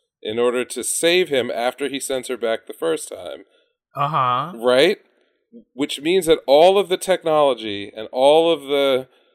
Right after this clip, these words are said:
Speaker 1: the equipment necessary to do a sh-, a time hop were present, available, and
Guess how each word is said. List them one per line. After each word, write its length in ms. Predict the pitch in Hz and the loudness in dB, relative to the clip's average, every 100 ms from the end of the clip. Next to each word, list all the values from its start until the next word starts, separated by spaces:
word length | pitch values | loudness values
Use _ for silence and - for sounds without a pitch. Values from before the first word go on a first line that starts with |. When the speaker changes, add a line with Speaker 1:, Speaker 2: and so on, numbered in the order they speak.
| _ _ _ | _ _ _
Speaker 1:
the 240 | 120 120 | -2 -2
equipment 560 | 117 - 180 - 107 - | -2 -4 -2 0 -4 -8
necessary 920 | 107 131 175 180 - 117 101 95 98 - | -4 0 0 -2 -2 -2 -2 -4 -6 -8
to 100 | 117 | -10
do 340 | 127 147 135 | -6 0 0
a 60 | 110 | 0
sh-, 160 | - - | -4 -8
a 120 | 113 | -10
time 400 | - 156 170 151 | -6 -2 -2 -2
hop 340 | 98 92 - _ _ _ _ | -8 -10 -12 _ _ _ _
were 460 | - 107 131 123 120 _ | -12 -2 2 2 0 _
present, 400 | - 156 170 190 | 2 2 4 0
available, 680 | 135 120 139 147 139 147 143 | -2 0 2 2 2 2 0
and 120 | 113 | -4